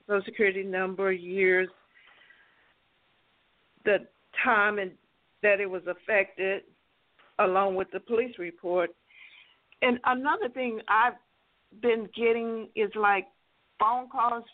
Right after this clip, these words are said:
from, like, a person with a heavy accent telling you that you owe money to the I R S, and that's something to be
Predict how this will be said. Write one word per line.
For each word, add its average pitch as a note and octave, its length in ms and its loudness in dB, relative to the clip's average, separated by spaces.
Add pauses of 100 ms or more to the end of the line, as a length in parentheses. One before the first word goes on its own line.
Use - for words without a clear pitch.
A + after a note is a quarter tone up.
from, G#3+ 320 -8
like, G#3+ 220 -4
a F#3+ 60 -12
person A3 580 -6
with G3+ 140 -2
a F3+ 120 -8
heavy G#3+ 600 -2 (100)
accent A#3+ 640 0 (1300)
telling A#3 320 2
you A#3 280 0
that G#3+ 280 2
you A3+ 160 0
owe G#3+ 180 4
money A3 380 0
to A3+ 140 -8
the G#3 120 -2
I G3 140 -2
R G3+ 540 2
S, G#3+ 60 -10 (520)
and F#3 380 -2 (1120)
that's A#3 260 0
something G3 420 -4
to F3 80 -8
be F#3 380 -6